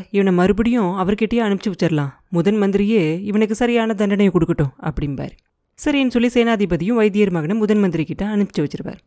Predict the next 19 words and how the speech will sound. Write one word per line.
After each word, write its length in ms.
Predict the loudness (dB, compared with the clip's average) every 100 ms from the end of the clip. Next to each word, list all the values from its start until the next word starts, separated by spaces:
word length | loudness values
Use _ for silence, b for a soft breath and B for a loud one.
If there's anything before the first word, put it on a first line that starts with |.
| _ _ _
முதன் 220 | -2 0
மந்திரி 220 | 0 0 -2
கிட்ட 180 | -2
போய் 240 | -4 -2 -2
பினாகுபாணி 540 | -2 -2 -2 -2 -4 -2
சிறையில 320 | 0 0 0
நடந்தது 360 | -2 -2 -4 -4
எல்லாத்தையும் 500 | -4 -6 -4 -4 -2
சொல்லுவான். 320 | -4 -4 -10 _ _ _
அது 140 | -4 -2
எல்லாத்தையும் 420 | -2 -2 -2 -2
தெரிஞ்சுக்கிட்டதுக்கு 520 | 0 0 0 -2 -4
அப்புறம் 300 | -4 -2 -2 -2 -10 _
அவரும் 440 | -8 -4 0 2 2
ரொம்ப 220 | 2 2
பரபரப்பெல்லாம் 560 | 2 2 0 0 0 -2
காட்ட 240 | -4 -4
மாட்டாரு. 360 | -4 -4 -4 -6 -10 _ _ -4
ஏன்னா 280 | -2 0